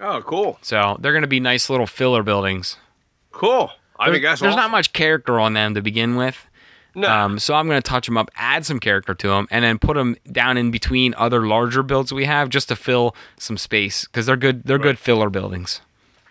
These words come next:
Speaker 1: I think that's a great idea.
Speaker 2: So that's it.
Speaker 1: Nice.
Speaker 2: I promise this time. That's it.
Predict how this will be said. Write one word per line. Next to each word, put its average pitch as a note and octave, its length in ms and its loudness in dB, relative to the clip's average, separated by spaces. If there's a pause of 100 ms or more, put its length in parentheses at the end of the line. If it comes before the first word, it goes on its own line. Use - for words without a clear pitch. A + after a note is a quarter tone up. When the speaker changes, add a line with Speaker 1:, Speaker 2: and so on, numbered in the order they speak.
(220)
Speaker 1:
I A#2+ 160 2
think D3+ 120 0
that's B2 140 -4
a A2 60 -12
great B2 200 2
idea. F#2+ 280 -2 (1500)
Speaker 2:
So - 100 -16
that's F3 260 -2
it. F3+ 120 0
Speaker 1:
Nice. - 340 -4
Speaker 2:
I C#3 80 2
promise D3 460 0
this G2+ 160 -6
time. G2+ 200 -2
That's A2+ 220 -2
it. A2 220 0